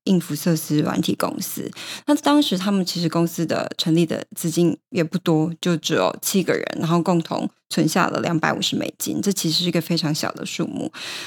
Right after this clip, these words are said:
他们那时候既没有电话，然后也没有电脑，那怎么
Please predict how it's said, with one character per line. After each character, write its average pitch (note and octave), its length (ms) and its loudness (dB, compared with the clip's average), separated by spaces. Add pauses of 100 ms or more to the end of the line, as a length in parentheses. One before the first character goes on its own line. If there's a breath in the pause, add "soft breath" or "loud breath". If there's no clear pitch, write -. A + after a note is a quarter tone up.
(220 loud breath)
他 A#3 120 4
们 A3 300 6
那 G#3+ 160 4
时 G3 100 2
候 F3+ 80 6
既 F#3+ 220 2
没 F3+ 80 6
有 D#3 100 4
电 D3+ 220 2
话， - 260 -2
然 - 80 0
后 F3 100 4
也 E3+ 120 4
没 - 100 -2
有 - 100 -4
电 - 280 -6
脑， - 160 -8 (260)
那 A#3 140 6
怎 - 160 -2
么 - 100 -4